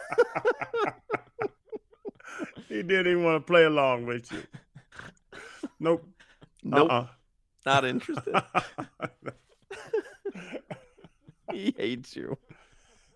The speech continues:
Speaker 1: Oh, yeah. He's asking out of that, out of that show immediately. <laughs> Even with me.
Speaker 2: Have you ever gone kayaking? Tommy Tig just wants to get out of there.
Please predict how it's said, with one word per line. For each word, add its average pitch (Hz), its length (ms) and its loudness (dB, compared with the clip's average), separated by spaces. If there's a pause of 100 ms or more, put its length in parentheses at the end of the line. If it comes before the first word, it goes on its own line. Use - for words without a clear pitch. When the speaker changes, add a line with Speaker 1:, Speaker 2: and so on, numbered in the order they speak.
(140)
Speaker 1:
Oh, 101 180 -10
yeah. 98 420 -8 (2500)
He's 107 160 -10
asking 107 320 0
out 117 200 4
of 120 60 0
that, 127 300 6
out 143 140 6
of 135 60 2
that 147 180 8
show 117 240 2
immediately. 113 540 -2 (1700)
<laughs> - 140 -20 (2000)
Even 139 280 -4
with 120 220 -2
me. 117 280 0 (760)
Speaker 2:
Have - 160 -4
you - 220 0
ever - 180 -2
gone - 440 -4
kayaking? 107 880 2
Tommy 214 240 6
Tig 160 260 4
just 143 160 0
wants 202 260 0
to 160 80 -6
get 110 160 2
out 92 220 2
of 95 100 -2
there. 95 360 0